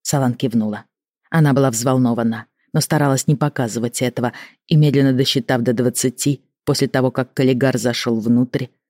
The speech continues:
последовала за ним. Однако стоило ей взглянуть на пустынника и сделать несколько вдохов, как решимость её улетучилась. Предполагаемый жених, прикованный за руки к деревянному столбу, выглядел просто ужасно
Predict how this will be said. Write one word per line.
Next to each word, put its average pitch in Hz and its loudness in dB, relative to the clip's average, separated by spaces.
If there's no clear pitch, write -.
последовала 117 0
за 120 -2
ним. 107 -2
Однако 147 0
стоило 147 0
ей 135 2
взглянуть 135 0
на 127 0
пустынника 139 0
и 156 2
сделать 127 0
несколько 131 0
вдохов, 127 -2
как - -4
решимость 139 -2
её 131 2
улетучилась. 120 -4
Предполагаемый 151 2
жених, 147 2
прикованный 143 2
за 139 0
руки 135 0
к 127 -2
деревянному 131 2
столбу, 135 0
выглядел 147 2
просто - -2
ужасно 120 -2